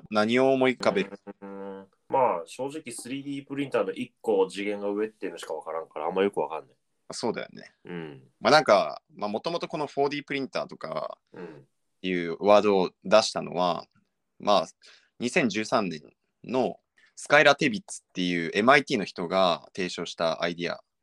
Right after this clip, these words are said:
Speaker 1: から始まったんでね。
Speaker 2: うん。
Speaker 1: 割とまあ、ここ十年経ってないぐらいの
Speaker 2: うん。
Speaker 1: 概念で、あんまり世-、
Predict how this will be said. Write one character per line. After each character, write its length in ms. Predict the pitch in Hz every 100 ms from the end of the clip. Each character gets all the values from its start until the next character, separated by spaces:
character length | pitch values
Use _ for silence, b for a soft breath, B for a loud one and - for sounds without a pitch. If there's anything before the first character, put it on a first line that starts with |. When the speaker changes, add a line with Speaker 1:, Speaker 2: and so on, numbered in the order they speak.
| _ _ -
Speaker 1:
か 100 | 92
ら 60 |
始 160 | - 90
ま 80 | 85
っ 60 | _ _
た 160 | 82 80
ん 80 | -
で 80 | -
ね。 160 | 95 - _ _ _ _ -
Speaker 2:
う 80 |
ん。 160 | 98 82 _ _ _
Speaker 1:
割 220 | 101 123 -
と 80 |
ま 140 | 143 104
あ、 40 | -
こ 100 | -
こ 100 | 127
十 180 | 120 139
年 140 | 101
経 120 | 82 131
っ 80 |
て 120 | - 90
な 100 | 90
い 80 |
ぐ 60 | 95
ら 100 | 85
い 40 |
の 200 | 80 - _ _ _ _ _
Speaker 2:
う 100 | 92
ん。 220 | 85 71
Speaker 1:
概 240 | - 98 92
念 220 | 80 82
で、 400 | 92 92 82 - _ _ _ _ _ _ _ _ -
あ 80 | 147
ん 60 |
ま 80 | 190
り 60 |
世-、 80 | 175